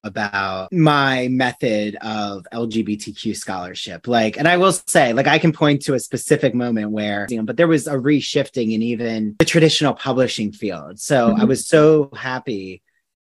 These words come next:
Speaker 1: to have my first, um, pu-, published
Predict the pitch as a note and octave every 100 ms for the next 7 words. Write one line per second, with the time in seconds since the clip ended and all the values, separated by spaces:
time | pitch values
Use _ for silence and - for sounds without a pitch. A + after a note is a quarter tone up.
0 | _ _ - D3 C3+ C#3+ C3+ C3+ B2 -
1 | C3+ C3 B2+ - A2 A2+ G#2 G2 G2 -
2 | - _ _ E3+ C#3+ A#2+ - - -